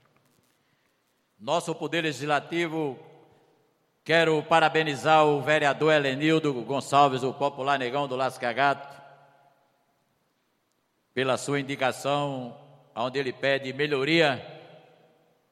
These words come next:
para a localidade de Novo Sítio, onde ele fez duas indicações pedindo reforma para a praça.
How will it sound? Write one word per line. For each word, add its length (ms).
para 220
a 20
localidade 680
de 80
Novo 240
Sítio, 600
onde 260
ele 340
fez 180
duas 220
indicações 680
pedindo 680
reforma 800
para 300
a 60
praça. 680